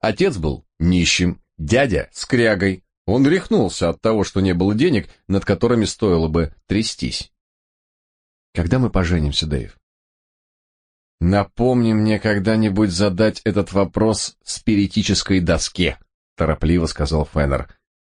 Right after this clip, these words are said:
«Иди уже домой, что ли. Сидишь тут со мной без дела, и в голове роятся бредовые идеи. Возьми отгул. Сходи в парикмахерскую, например».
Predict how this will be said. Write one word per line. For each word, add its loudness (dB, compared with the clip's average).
«Иди 2
уже 0
домой, 0
что -2
ли. -10
Сидишь 2
тут -2
со 0
мной 2
без 0
дела, 2
и 0
в -2
голове 4
роятся 0
бредовые 2
идеи. -4
Возьми 2
отгул. -2
Сходи 0
в -8
парикмахерскую, 0
например». 0